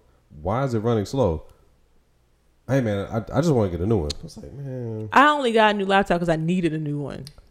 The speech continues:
Speaker 1: I have not had a, um, I haven't had one in close, like,
Speaker 2: You also don't use it.
Speaker 1: Nope.
Speaker 2: <laughs>
Speaker 1: Nope.
Speaker 2: Can I sit here? I'll see him on my MacBook, and I'd be like,
Speaker 1: It ain't even, like, I have no reason to really, like,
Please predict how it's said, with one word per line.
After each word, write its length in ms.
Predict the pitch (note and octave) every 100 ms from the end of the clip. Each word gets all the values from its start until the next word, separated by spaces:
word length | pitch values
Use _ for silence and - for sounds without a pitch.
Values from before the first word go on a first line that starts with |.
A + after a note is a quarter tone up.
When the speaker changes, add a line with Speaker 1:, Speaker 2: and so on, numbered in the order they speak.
| -
Speaker 1:
I 120 | D3
have 180 | G3 B2
not 200 | B2 A#2
had 160 | A#2 G#2+ F#2+ - _ -
a, 40 |
um, 680 | F#2+ F#2 F2+ F2+ F2 E2+ - -
I 80 | D3
haven't 160 | A3
had 100 | F#3+ D3
one 200 | D3 D3
in 680 | C3+ B2+ B2 A#2+ A2+ A2 A#2
close, 280 | - C#3+ D#3
like, 120 | D3
Speaker 2:
You 80 | A3
also 180 | D#4 D#4+
don't 260 | B3 E3+ E3
use 240 | F3 D3+
it. 260 | C#3 - -
Speaker 1:
Nope. 240 | F2 - - - - _ _ _ _ _ _ -
Speaker 2:
<laughs> 20 | - - F4 - D4+ C#4+ - -
Speaker 1:
Nope. 300 | F2+ G#2 - - - - - _ _
Speaker 2:
Can 180 | - A#3+
I 40 |
sit 200 | A#3 G#3+
here? 180 | A3 G3
I'll 160 | F#3 G3+
see 220 | - G#3
him 120 | G3+
on 80 | F3+
my 120 | F#3
MacBook, 580 | E3+ E3+ E3 D#3+ D#3+ -
and 120 | F3
I'd 120 | F3+
be 100 | F3
like, 280 | F3 D3 D3+ - - - - _ _ _ _ _
Speaker 1:
It 120 | F#2 G2+
ain't 200 | F3 F3
even, 200 | C#3+ -
like, 300 | A#2+ A#2+ -
I 140 | G#2+ B2+
have 220 | B2+ A2
no 120 | A#2
reason 400 | A2 B2 A#2 G#2
to 120 | G2+
really, 500 | F2 F#2+ G#2+ G2 F#2
like, 320 | E2 E2 D#2